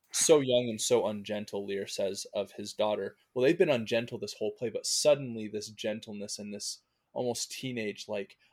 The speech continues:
"I'm just gonna die if he doesn't like me back," is what it almost feels like. And to me, L-, Shakespeare likes to point out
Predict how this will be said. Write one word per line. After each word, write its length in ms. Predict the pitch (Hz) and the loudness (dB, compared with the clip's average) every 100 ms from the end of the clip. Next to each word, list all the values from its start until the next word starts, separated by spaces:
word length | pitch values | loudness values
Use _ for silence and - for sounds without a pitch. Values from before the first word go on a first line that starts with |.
| - | -4
"I'm 140 | 180 | -2
just 200 | 190 180 | -2 -2
gonna 160 | 147 117 - _ _ _ - | -4 -6 -10 _ _ _ 4
die 280 | 185 143 120 | 4 6 2
if 160 | 110 | 0
he 120 | - 120 | -2 -6
doesn't 280 | 110 101 | -4 -6
like 240 | 95 101 - | -6 -8 -10
me 100 | 101 | -8
back," 460 | 98 98 - - _ _ _ - | -8 -8 -12 -20 _ _ _ -6
is 120 | 123 | 0
what 140 | 143 | 0
it 60 | 127 | 2
almost 320 | 127 107 - | 0 -2 -8
feels 320 | 190 208 - | -2 -2 0
like. 260 | 104 - - _ _ _ 135 | -2 -4 -10 _ _ _ -2
And 260 | 131 123 - - | -2 -4 -10 -8
to 100 | 135 | -6
me, 460 | 135 147 131 127 | -4 -4 -4 -4
L-, 200 | 123 123 - _ | -6 -10 -14 _
Shakespeare 640 | - - - 160 - 165 117 | -14 -6 -2 -2 0 0 2
likes 320 | 113 120 - | 0 0 -6
to 100 | - | -14
point 300 | - 113 101 | -12 -10 -6
out 320 | 101 - - | -6 -6 -10